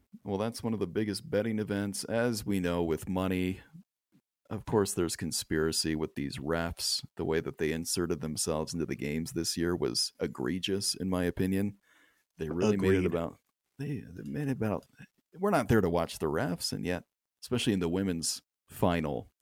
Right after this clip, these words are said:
Speaker 1: for those of you who need something to go look at. Terrible. It was terrible. Over,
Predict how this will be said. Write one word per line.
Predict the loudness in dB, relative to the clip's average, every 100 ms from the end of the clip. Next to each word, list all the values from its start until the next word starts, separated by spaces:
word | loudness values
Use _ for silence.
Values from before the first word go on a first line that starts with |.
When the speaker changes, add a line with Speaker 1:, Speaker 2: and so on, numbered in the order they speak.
| -6
Speaker 1:
for | -2
those | 0 0 -2
of | -2
you | -2 -2
who | -2 -6 -8 _ _ _ _
need | 0 2
something | 2 2 2
to | 4
go | 4
look | 4 4 2
at. | 0 -2 _ _ -20 -20 -20 -20 _ _ _ _ _ _ _ 4
Terrible. | 6 8 6 2 -14 -20 -12
It | -10
was | -10 -8
terrible. | -6 -4 -6 -10 -16 -8
Over, | -6 -4 -4